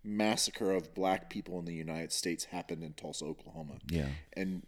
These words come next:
Speaker 1: Donald Trump, our president of the United States, decided to hold a rally on
Speaker 2: In
Speaker 1: that
Speaker 2: Tulsa.
Speaker 1: day.
Speaker 2: Yeah.
Speaker 1: And so I had a friend tell me about dog whistling this,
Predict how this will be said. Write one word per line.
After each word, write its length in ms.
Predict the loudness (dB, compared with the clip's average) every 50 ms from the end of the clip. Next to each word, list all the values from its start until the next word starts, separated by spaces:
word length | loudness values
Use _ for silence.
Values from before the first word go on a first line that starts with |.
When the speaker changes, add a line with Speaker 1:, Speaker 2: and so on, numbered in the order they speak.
| -6 -2
Speaker 1:
Donald 480 | 0 2 2 2 2 2 2 0 0
Trump, 480 | 0 0 2 4 4 4 4 4 4 4
our 100 | 4 4
president 460 | 2 2 2 2 2 4 2 0 0
of 20 | -2
the 80 | -2
United 320 | -2 -2 0 -2 -2 0 0
States, 400 | 2 4 6 6 6 4 2 -2
decided 460 | 0 0 2 2 4 4 4 2 0
to 40 | -4
hold 280 | -6 -4 -4 -2 0 0
a 60 | 0
rally 640 | 2 4 6 6 6 6 6 4 2 0 0 -4 -6 -12 -18 -20 -20 -20 -20 -20 -20 _ -2 2
on 180 | 4 4 4 4
Speaker 2:
In 40 | 4
Speaker 1:
that 140 | 2 2 2 0 0
Speaker 2:
Tulsa. 80 | -2 -2
Speaker 1:
day. 320 | -2 -2 -2 -4 -6 -10 -12 -16 -20 -20 -16 -6 0
Speaker 2:
Yeah. 260 | 2 4 4 4 2 0 -4 -8 -12 -12 -6 -4
Speaker 1:
And 180 | -2 0 2
so 520 | 4 6 8 10 10 10 10 8 6 4 2
I 60 | 2 2
had 200 | 2 2 2 0
a 40 |
friend 340 | 0 0 2 2 2 2 2
tell 160 | 0 0 2
me 140 | 2 2 2
about 400 | 2 2 2 0 0 -4 -4 2
dog 280 | 4 6 6 6 6 4
whistling 480 | 2 2 2 2 0 -2 -2 -2 0
this, 400 | 2 2 4 4 2 2 0 -2